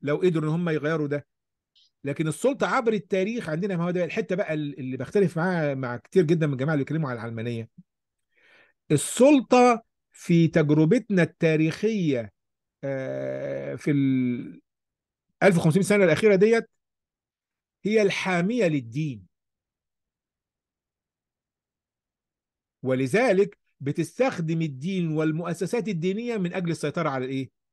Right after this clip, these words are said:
على الناس. وفي مقابل إنها تعمل ده لازم أن تتنازل عن جزء من السلطة لمين؟ للمؤسسات الدينية دي، عشان المؤسسات الدينية دي تبني التقديس.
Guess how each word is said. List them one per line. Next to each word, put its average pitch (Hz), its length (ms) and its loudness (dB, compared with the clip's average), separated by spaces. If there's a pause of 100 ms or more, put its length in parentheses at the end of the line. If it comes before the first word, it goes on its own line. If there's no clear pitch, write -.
(1500)
على 131 260 -2
الناس. 127 560 -8 (440)
وفي 156 220 6
مقابل 202 680 6
إنها 185 400 0
تعمل 202 460 -2
ده 233 240 0 (600)
لازم 147 280 -2
أن 143 80 -4
تتنازل 143 420 -4
عن 123 180 -6
جزء 147 180 -4
من 127 100 -6
السلطة 131 300 -4
لمين؟ 123 360 -6 (1500)
للمؤسسات 123 680 0 (300)
الدينية 135 400 2
دي، 147 140 2
عشان 139 280 -2
المؤسسات 147 320 -4
الدينية 143 260 -2
دي 135 220 -2
تبني 147 420 -6
التقديس. 170 800 -4